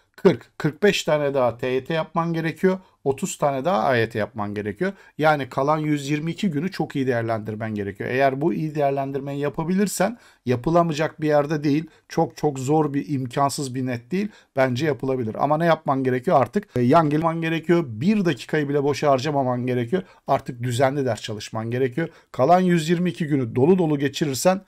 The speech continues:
olacaktır. Başarılar dilerim, inşallah gelir. Emre, seksen otuz iktisat Ankara. Hemen bir bakalım iktisata.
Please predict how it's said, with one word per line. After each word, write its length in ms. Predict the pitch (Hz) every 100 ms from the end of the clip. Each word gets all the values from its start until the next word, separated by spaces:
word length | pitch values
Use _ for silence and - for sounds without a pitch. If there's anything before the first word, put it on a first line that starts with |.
| _ -
olacaktır. 600 | 123 113 107 - - - _ _
Başarılar 480 | 110 104 139 151 151
dilerim, 280 | 156 160 151
inşallah 460 | 120 131 123 117
gelir. 280 | 120 104 95 -
Emre, 200 | 190 165
seksen 500 | - 180 175 214 214
otuz 400 | 190 - 214 -
iktisat 500 | 185 - - 208 202
Ankara. 420 | 160 127 117 113
Hemen 260 | 160 160 143
bir 100 | 127
bakalım 380 | 110 117 117
iktisata. 600 | 117 120 - 107 - 151